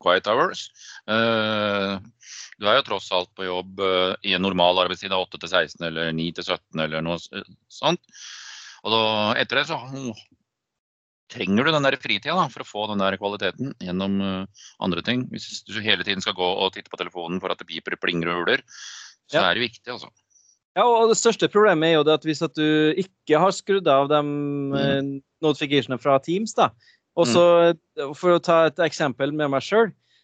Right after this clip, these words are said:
Speaker 2: så jeg skulle ut og, skulle på butikken en dag,
Speaker 1: Mm.
Speaker 2: eh,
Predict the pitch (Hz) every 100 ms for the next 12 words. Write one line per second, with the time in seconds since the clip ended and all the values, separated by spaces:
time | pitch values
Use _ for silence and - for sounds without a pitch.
0 | _ - 185 180 - 180 170 165 170 -
1 | 160 156 156 156 160 160 - 170 165 170
2 | - 147 - 208 220 _ _ 180 196 208
3 | 202 190 185 185 185 180 175 175